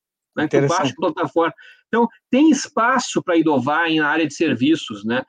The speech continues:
Speaker 1: Sempre procurando aquilo que o Bender falou. Quais são as expectativas que o meu público tem?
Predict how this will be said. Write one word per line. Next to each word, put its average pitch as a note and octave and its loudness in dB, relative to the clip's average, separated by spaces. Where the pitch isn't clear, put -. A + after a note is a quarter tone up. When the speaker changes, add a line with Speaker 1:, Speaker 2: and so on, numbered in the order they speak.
Speaker 1:
Sempre D#4 0
procurando A3+ 2
aquilo A#3 2
que - -2
o F#3+ 2
Bender G#3+ 0
falou. D#3 2
Quais E3 -2
são B3+ 2
as C4 2
expectativas B3 0
que A3+ 0
o G3+ 2
meu F3+ 2
público E3+ 0
tem? E3+ 2